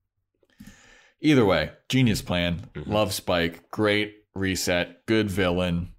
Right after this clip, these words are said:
Speaker 2: I'm intrigued to see how, I think he lasts a pretty long time in this show, and I'm interested to see how that happens.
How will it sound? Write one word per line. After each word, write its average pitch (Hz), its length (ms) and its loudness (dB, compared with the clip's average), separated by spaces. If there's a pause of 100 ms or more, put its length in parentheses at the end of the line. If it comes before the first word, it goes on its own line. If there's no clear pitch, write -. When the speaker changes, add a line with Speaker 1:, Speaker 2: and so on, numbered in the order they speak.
(540)
Speaker 2:
I'm 151 220 2
intrigued 170 460 0
to 107 40 -6
see 113 260 -4
how, 101 320 -4
I 107 140 -2
think 196 340 -4
he 208 140 -4
lasts 113 520 -2
a 90 60 -4
pretty 98 360 -6
long 92 280 -4
time 85 380 -4
in 69 100 -10
this 71 120 -8
show, 73 260 -6
and 73 80 -6
I'm 76 100 -8
interested 85 600 -8
to 78 60 -10
see 73 240 -10
how 71 180 -8
that 69 220 -10
happens. 69 500 -12